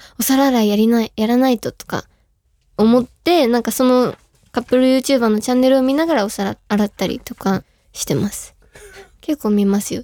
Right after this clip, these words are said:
いつもカップルにイライラしてるって私は思われがちなんですけど、そのカップルYouTube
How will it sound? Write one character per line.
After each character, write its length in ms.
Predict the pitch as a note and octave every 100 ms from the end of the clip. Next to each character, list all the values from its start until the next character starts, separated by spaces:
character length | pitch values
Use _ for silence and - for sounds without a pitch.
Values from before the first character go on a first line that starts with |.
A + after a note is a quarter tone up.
| -
い 60 | C4
つ 120 | F#4+
も 120 | D#4
カ 100 | D4
ッ 20 | E4
プ 160 | D4+
ル 80 | C#4
に 260 | A#3+ A3+ - - _
イ 100 | C4+
ラ 120 | D4
イ 40 | B3+
ラ 120 | A3+
し 80 | -
て 120 | B3+
る 80 | C4
っ 40 |
て 160 | - G#3+
私 280 | A#3 - A#3+
は 60 |
思 180 | G#3+ A#3
わ 80 | B3+
れ 100 | C4
が 140 | C4
ち 140 | C4 C4+
な 100 | C#4+
ん 20 |
で 80 | A#3+
す 140 | -
け 100 | -
ど、 260 | B3+ E4 - _ _ _
そ 120 | -
の 100 | D#4
カ 140 | D4+ D#4
ッ 20 |
プ 160 | -
ル 80 | F4
YouTube 640 | F4 E4+ D#4+ - E4+ D#4+